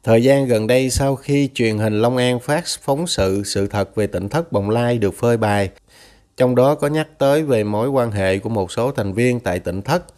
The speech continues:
dư luận tiếp tục đổ dồn sự quan tâm chú ý vào cơ sở này.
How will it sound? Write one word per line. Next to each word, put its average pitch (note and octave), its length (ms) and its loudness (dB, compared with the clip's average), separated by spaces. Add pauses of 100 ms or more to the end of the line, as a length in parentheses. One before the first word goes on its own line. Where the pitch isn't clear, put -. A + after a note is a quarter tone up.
(220)
dư C#3 180 6
luận G2+ 260 2
tiếp G3 340 -2
tục G2+ 260 -4
đổ G#2+ 200 -2
dồn G#2 340 0
sự G2 160 -2
quan A#2 220 -2
tâm A#2 260 -4
chú C3 180 -4
ý C#3 200 0
vào G#2 320 -2
cơ F2+ 240 -2
sở F#2 200 -2
này. A2+ 260 0